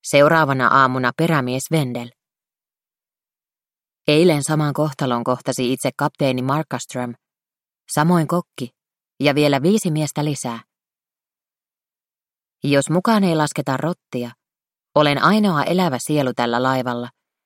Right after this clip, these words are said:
ja kirjoitan nämä merkinnät siinä toivossa, että jonakin päivänä lokikirja löytyy, ja kenties antaa meitä kaipaamaan jääneille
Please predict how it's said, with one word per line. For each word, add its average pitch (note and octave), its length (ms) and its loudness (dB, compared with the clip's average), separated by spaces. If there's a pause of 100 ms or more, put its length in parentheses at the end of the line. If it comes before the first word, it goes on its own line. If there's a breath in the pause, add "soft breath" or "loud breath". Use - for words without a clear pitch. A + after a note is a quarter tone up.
(520)
ja C#3 180 2
kirjoitan F3+ 520 4
nämä C#3 220 0
merkinnät C#3+ 540 0
siinä D3 340 -2
toivossa, B2 480 -4 (720)
että C#3+ 240 0
jonakin D3 500 2
päivänä B2+ 460 -2
lokikirja C3+ 580 -4
löytyy, C3 480 -4 (760)
ja C3 200 2
kenties C#3+ 520 -2
antaa C3 340 2
meitä C#3+ 320 0
kaipaamaan C#3 640 -2
jääneille B2 640 -6